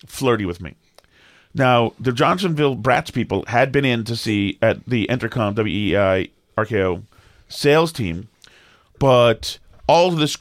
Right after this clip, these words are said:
woman did, and she was pretty, is say hi to me. She actually did not flirt with me. But so I thought to myself, "Okay, I need to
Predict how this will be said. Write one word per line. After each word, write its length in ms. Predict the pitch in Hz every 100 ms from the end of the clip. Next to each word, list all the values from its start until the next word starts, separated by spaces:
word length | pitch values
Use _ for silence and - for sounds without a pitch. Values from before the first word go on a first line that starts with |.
| -
woman 240 | 139 127
did, 240 | 127 127
and 80 | 110
she 120 | 117 135
was 200 | 139 131
pretty, 380 | 135 101 95 -
is 180 | 120 104
say 140 | -
hi 160 | 107 95
to 80 | 85
me. 100 | 82
She 200 | - 113
actually 180 | 113 104
did 140 | 101
not 200 | 90 -
flirt 320 | _ - 131 -
with 100 | 92
me. 80 | - _ _ - - - - _
But 160 | - 139
so 180 | 147 139
I 80 | 135
thought 200 | 156 180
to 60 |
myself, 240 | 160 120 110
"Okay, 420 | 127 117 87 80 _ _ _
I 140 | 139 170
need 260 | 160 147
to 400 | - 117 98 95